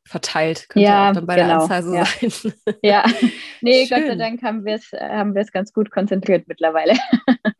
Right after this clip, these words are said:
Speaker 1: Sehr gut. Dann,
Speaker 2: Ja.
Speaker 1: ähm, ja, mach's dir gemütlich. Ich hoffe, ähm, ja, ich hoffe, du wirst Spaß haben in dem Interview, dass du dir jetzt die, die, die, äh, wertvolle Zeit eben nimmst.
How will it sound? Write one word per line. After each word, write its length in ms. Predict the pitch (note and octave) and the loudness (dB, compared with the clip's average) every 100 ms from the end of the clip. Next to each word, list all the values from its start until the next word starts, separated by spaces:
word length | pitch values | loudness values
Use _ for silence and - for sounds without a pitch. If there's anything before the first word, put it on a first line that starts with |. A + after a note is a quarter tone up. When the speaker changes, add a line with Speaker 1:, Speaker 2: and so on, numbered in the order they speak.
| _ | _
Speaker 1:
Sehr 200 | E3+ E3+ | -8 -6
gut. 180 | G#3+ D3+ D3+ - - - - _ | -4 -4 -8 -16 -20 -20 -20 _
Dann, 140 | G3+ A3 | 0 2
Speaker 2:
Ja. 180 | G#3+ - | 2 2
Speaker 1:
ähm, 480 | A3 A3+ A3+ A3 - | 0 0 0 -2 -6
ja, 400 | - A3+ G3 D3+ _ _ _ _ _ _ _ _ _ _ _ _ | -4 0 0 -2 _ _ _ _ _ _ _ _ _ _ _ _
mach's 220 | - A3+ - | -4 -4 0
dir 100 | A#3+ | 0
gemütlich. 800 | A3 A3 B3 C4+ E4 - - F#4 | 2 0 -2 -2 -2 -4 -14 -14
Ich 200 | - - | -14 -6
hoffe, 480 | G#3+ - A3+ G#3+ - | -6 -4 -2 0 -2
ähm, 540 | G3+ G#3 G3+ G3+ G#3 _ _ _ _ _ _ _ _ _ _ _ _ | -2 -2 -2 -4 -6 _ _ _ _ _ _ _ _ _ _ _ _
ja, 260 | E3+ G3 D4 | -8 -4 -4
ich 140 | G#3 | -6
hoffe, 200 | G3+ G#3+ | -8 -8
du 400 | G3 G3+ G#3 F3+ | -8 -4 -4 -4
wirst 140 | G3 - | -8 -12
Spaß 320 | - F#3 - | -10 -10 -10
haben 140 | A3+ | -10
in 80 | A3+ | -8
dem 100 | A3 | -8
Interview, 460 | A#3 A#3+ A#3 A#3+ C4+ | -8 -8 -6 -6 -8
dass 180 | A#3+ - | -10 -10
du 80 | F#3+ | -6
dir 120 | F#3+ | -6
jetzt 220 | F#3+ - | -8 -10
die, 160 | G3 F#3 | -10 -8
die, 200 | F#3 F#3 | -8 -6
die, 320 | F#3 F#3 - | -6 -6 -6
äh, 300 | F3 F3 F3 | -6 -8 -6
wertvolle 420 | G3 - G3 F#3+ | -8 -8 -8 -8
Zeit 280 | - - F3+ | -10 -8 -6
eben 300 | - G3+ F#3+ | -4 -4 0
nimmst. 420 | G3 A#3+ C4+ - | 0 0 -2 -8